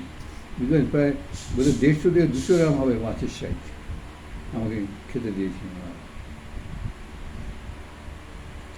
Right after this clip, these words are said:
দুপাশে বাড়ি, আশ্রমে পৌঁছে,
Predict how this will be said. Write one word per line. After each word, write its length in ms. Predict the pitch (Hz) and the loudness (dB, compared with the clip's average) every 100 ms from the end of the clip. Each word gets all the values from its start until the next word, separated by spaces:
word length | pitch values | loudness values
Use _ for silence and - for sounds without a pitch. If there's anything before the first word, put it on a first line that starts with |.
| - - 135 | -14 -8 -2
দুপাশে 420 | 127 135 156 180 139 | 4 6 6 6 6
বাড়ি, 260 | 135 139 202 202 - - - - | 6 6 4 0 -4 -6 -6 -4
আশ্রমে 420 | 127 - 180 180 151 | -2 0 4 4 6
পৌঁছে, 480 | 156 175 - 139 | 4 6 6 4